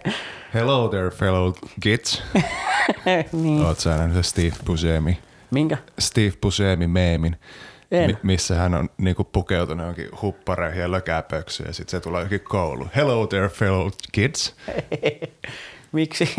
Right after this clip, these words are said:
Speaker 1: miksi Steve Buscemista on tällaista mu-, kuvamateriaalia?
Speaker 2: Mä en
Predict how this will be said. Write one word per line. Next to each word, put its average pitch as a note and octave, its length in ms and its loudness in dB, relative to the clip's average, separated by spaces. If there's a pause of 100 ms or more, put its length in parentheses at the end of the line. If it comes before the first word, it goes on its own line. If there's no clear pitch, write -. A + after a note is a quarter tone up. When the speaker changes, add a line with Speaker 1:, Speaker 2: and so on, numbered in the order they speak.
(140)
Speaker 1:
miksi F3+ 420 0 (680)
Steve C#3+ 300 2
Buscemista C3+ 640 0
on - 80 0
tällaista C3 480 0
mu-, C#3+ 300 -4
kuvamateriaalia? C#3 840 -2 (840)
Speaker 2:
Mä B2 140 2
en G2+ 120 2